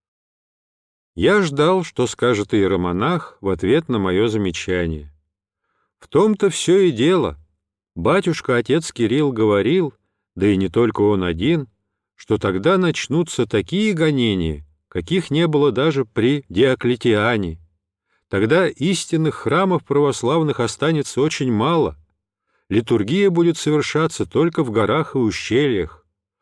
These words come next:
Поэтому нужно заранее готовиться к этому последнему времени и подыскивать скрытые места. Отец Виталий писал в своих письмах, что в Абхазию Антихрист не придет,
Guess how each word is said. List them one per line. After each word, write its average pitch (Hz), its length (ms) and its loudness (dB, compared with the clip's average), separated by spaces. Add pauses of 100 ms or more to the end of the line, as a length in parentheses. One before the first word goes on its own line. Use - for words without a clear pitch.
(260)
Поэтому 175 480 0
нужно 175 340 0
заранее 170 540 2
готовиться 120 720 0 (180)
к - 80 -8
этому 87 320 -2
последнему 87 680 -2
времени 143 600 -2 (300)
и 87 80 -4
подыскивать 151 840 -2 (100)
скрытые 117 680 -2
места. 85 540 -6 (1300)
Отец 151 400 0
Виталий 190 440 2
писал 165 420 0
в - 80 -8
своих 143 380 0
письмах, 165 500 -2
что - 200 -2
в 113 80 4
Абхазию 156 640 0
Антихрист 135 640 -4
не 143 80 -2
придет, 151 600 0